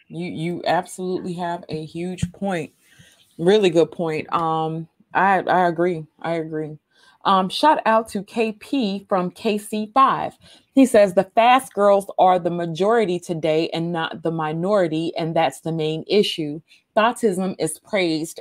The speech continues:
and modesty is frowned upon." Um, K-, K P, absolutely, positively correct. Um,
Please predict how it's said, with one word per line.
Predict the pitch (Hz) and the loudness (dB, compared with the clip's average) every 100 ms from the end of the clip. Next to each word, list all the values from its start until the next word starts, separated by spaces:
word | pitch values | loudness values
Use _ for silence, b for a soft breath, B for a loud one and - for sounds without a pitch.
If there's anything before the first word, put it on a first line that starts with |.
| - | -6
and | 165 170 | -4 -2
modesty | 170 175 170 - 156 - | -2 -2 -6 -4 -4 -2
is | 156 - | -6 -6
frowned | 202 214 208 | -4 -2 -2
upon." | 156 - 147 143 139 - b b b b _ - | -4 -4 -6 -4 -8 -12 b b b b _ 2
Um, | 190 185 180 - - - | 4 4 0 -6 -14 -4
K-, | - 254 233 - | 0 0 -2 -12
K | - 240 | 0 0
P, | 233 - 247 254 254 - - | 0 0 2 2 0 -2 -2
absolutely, | 175 220 226 - 214 214 208 208 - 208 202 | 2 2 2 -2 0 2 0 0 -2 -4 -4
positively | - 190 190 180 185 - 180 180 180 180 | -4 0 0 -2 -6 -4 -4 -2 -4 -4
correct. | - 160 147 160 185 156 - _ b b b _ | -6 -10 -4 0 0 0 -6 _ b b b _
Um, | 185 185 180 175 180 165 | 4 6 6 4 0 -6